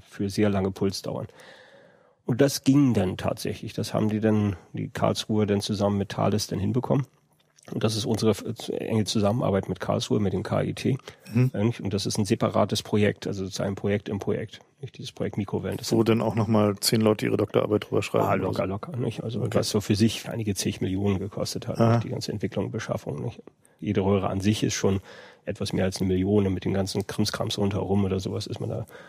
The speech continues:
Speaker 1: locker im mehrstelligen Millionenbereich. Ja, und das ist auch alles an den äußersten Grenzen, nicht? Und eben halt, ja, dazu eben auch so wirklich kühne Konzepte,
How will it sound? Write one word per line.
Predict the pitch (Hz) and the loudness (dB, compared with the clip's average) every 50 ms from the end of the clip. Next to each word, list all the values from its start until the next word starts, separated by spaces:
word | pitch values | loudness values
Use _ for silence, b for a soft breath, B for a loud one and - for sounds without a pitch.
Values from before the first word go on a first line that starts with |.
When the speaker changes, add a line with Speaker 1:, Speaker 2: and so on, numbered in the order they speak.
| B B B B B _ - | B B B B B _ -6
Speaker 1:
locker | - 104 - - 101 | -6 -2 -2 -2 -2
im | 104 104 | 0 0
mehrstelligen | 101 92 92 - - 110 104 101 101 104 | 0 0 0 0 -2 -2 -2 0 0 -2
Millionenbereich. | 101 98 - 98 95 95 92 92 90 92 95 104 - B B B B B B B B B B B B B - - | -2 0 2 2 4 4 4 4 4 2 2 0 -2 B B B B B B B B B B B B B -20 -16
Ja, | - 101 110 113 127 160 185 156 113 | -12 -4 0 4 6 6 6 6 6
und | 101 104 98 - | 4 2 2 2
das | 110 - - | 0 0 0
ist | 113 - - - | -4 -6 -4 -2
auch | 123 135 123 107 - | -2 -2 -2 -2 -2
alles | - 110 113 127 127 - - - - - | 0 2 2 2 2 0 -2 -8 -12 -12
an | - 107 - 117 120 | -8 -4 0 2 2
den | 113 113 - | 2 2 2
äußersten | 98 117 117 107 120 113 - - - 117 | 0 0 0 0 -2 -4 -4 -4 -4 0
Grenzen, | - 147 151 139 - - 107 101 | 2 2 2 2 2 0 0 0
nicht? | 104 107 104 - | 0 0 -2 -2
Und | 107 107 | -4 -2
eben | 110 107 104 101 104 | -2 -2 0 2 0
halt, | 104 107 - _ _ _ _ - - - - - - 170 165 | 0 0 -4 _ _ _ _ -14 -14 -14 -14 -16 -14 -8 -4
ja, | 139 - 120 127 117 | -2 0 2 2 0
dazu | 107 110 104 - - 113 110 110 | 0 -2 -4 -2 -2 0 2 2
eben | 110 107 104 - | 2 2 2 0
auch | - 104 | -2 -2
so | - 113 104 107 107 | -2 -2 -2 0 0
wirklich | 107 110 113 107 - - - - _ _ - - _ _ _ _ - _ | -2 -2 -2 -4 -4 -6 -10 -18 _ _ -20 -20 _ _ _ _ -20 _
kühne | - - 120 117 113 107 | -2 2 2 4 4 2
Konzepte, | - - - 110 - - 110 - - - 123 117 | 0 -2 -4 -4 0 0 -2 -2 0 0 0 0